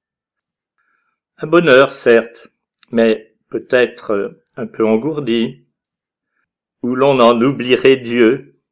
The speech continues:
Or, la description est celle de Jérusalem,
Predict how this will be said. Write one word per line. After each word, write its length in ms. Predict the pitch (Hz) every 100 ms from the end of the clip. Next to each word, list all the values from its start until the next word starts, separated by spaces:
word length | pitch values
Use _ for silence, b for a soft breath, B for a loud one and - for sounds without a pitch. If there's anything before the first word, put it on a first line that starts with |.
| _ _ _ _ _ _ _ _ _ _ _ _ _ -
Or, 560 | 127 170 - - _ _ _ _ -
la 100 | 107
description 640 | 127 135 - 131 - 160
est 120 | 127 101
celle 360 | - 139 127
de 140 | 101 95
Jérusalem, 920 | 123 110 104 107 98 92 87 85